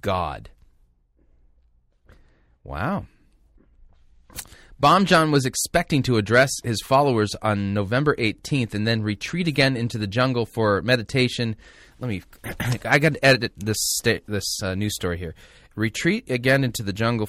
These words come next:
for meditation, and I'm writing some words here, and food and water. Okay, he needs those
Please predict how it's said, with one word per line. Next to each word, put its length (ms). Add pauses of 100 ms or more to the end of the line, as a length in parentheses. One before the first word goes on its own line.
for 180
meditation, 960 (180)
and 100
I'm 140
writing 220
some 180
words 240
here, 140 (120)
and 680 (600)
food 540 (1200)
and 420
water. 500 (1200)
Okay, 180
he 160
needs 280
those 200